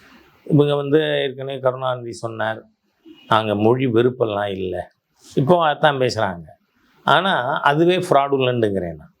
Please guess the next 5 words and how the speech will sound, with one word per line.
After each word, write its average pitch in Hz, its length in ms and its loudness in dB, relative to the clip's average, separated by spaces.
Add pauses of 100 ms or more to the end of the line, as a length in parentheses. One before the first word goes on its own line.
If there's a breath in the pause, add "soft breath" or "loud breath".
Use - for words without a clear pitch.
காரணம், 147 760 -2 (380 loud breath)
அறுபத்தஞ்சு, 170 680 2
அறுபத்தேழு 151 640 0
காலகட்டத்துல 139 1040 -4
நான் 131 400 -2